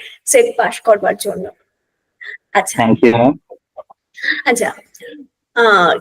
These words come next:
Speaker 1: টপার স্টকে নিশ্চয়ই তুমি অনেকের কথা শুনেছো এর আগে, তা আজকে
Speaker 2: হ্যাঁ, হ্যাঁ।
Speaker 1: টপার স্টকের এই প্ল্যাটফর্মে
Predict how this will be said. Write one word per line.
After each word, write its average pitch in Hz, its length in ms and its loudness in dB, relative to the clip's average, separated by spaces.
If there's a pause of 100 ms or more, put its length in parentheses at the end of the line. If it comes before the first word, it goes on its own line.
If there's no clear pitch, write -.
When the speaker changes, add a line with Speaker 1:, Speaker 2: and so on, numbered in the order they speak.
(100)
Speaker 1:
টপার 285 360 2
স্টকে 427 380 2
নিশ্চয়ই 415 500 4
তুমি 415 260 4 (200)
অনেকের 339 520 2
কথা 320 320 2
শুনেছো 294 500 2 (140)
এর 269 180 4
আগে, 214 320 0 (680)
তা 240 80 2 (280)
আজকে 285 380 0
Speaker 2:
হ্যাঁ, 453 120 2
হ্যাঁ। 403 180 -4
Speaker 1:
টপার 349 220 0
স্টকের 392 520 0 (100)
এই 320 260 2
প্ল্যাটফর্মে 269 840 0